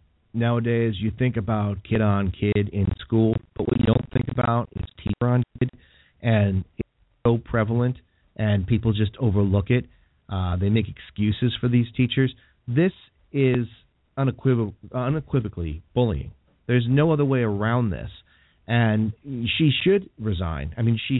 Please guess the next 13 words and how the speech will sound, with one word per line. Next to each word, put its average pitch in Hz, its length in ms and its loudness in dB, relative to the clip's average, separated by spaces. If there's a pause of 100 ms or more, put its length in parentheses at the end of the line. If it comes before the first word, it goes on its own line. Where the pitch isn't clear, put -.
(120)
should 120 160 -4
never 117 280 0
teach 104 300 -6
again. 104 420 -4 (460)
There 165 320 2
are, 139 320 0
are 117 140 -2
teachers 110 640 -2
that, 95 300 -4 (100)
um, 87 420 -2 (560)
I'm 139 280 4
aware 101 420 0
of 85 160 -4